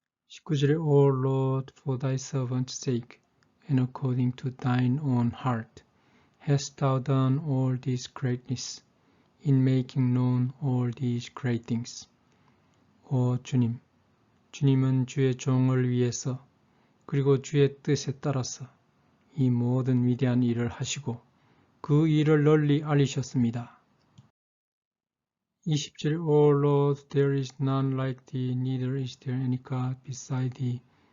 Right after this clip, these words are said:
according to all that we have heard with our ears. 오 주 하나님,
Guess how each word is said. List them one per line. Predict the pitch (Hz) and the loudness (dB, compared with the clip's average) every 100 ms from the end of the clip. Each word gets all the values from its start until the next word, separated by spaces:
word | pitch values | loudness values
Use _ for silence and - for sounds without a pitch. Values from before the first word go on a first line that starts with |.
| _ - | _ -8
according | 139 - 165 156 151 143 | -6 0 2 2 0 0
to | 156 | 2
all | 143 143 | 4 4
that | 131 135 135 | 2 0 0
we | 139 | 0
have | 127 127 - - | 0 -4 -8 -10
heard | 131 127 123 - | -6 -4 -6 -6
with | 131 123 | -8 -6
our | 123 147 | -6 -4
ears. | 131 120 - - - _ _ _ _ _ _ _ _ _ _ _ | -2 -4 -6 -12 -14 _ _ _ _ _ _ _ _ _ _ _
오 | 156 147 147 139 | 2 6 6 4
주 | 151 143 | 0 2
하나님, | 131 139 131 123 | 2 2 2 0